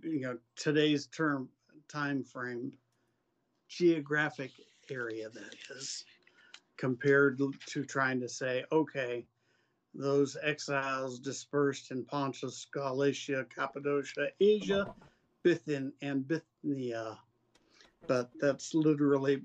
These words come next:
modern Turkey. Can't quite tell if he is writing to Jewish Christians as a main thought,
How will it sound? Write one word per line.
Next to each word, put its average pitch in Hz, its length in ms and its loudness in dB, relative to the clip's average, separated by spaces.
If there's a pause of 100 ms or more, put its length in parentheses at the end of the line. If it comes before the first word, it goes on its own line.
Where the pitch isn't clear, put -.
(120)
modern 127 540 0
Turkey. 139 440 -6 (1600)
Can't 240 340 -2 (400)
quite - 480 0
tell 143 640 -2
if 139 240 -4 (120)
he 180 420 4 (100)
is 143 520 0
writing 151 840 6 (640)
to 139 600 2 (1600)
Jewish 202 580 4
Christians 185 1000 0 (360)
as 180 220 2
a 175 40 4
main 175 360 6
thought, 170 380 -6